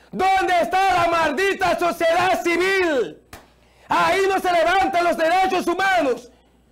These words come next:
No, o to-, todos, o to-, vaca, o que se joda el país. No tiene familia,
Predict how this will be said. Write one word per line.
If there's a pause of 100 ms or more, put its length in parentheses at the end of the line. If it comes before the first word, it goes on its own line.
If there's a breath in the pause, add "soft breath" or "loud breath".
(140)
No,
o
to-,
todos,
o
to-, (220)
vaca,
o
que
se
joda
el
país. (1600)
No
tiene
familia,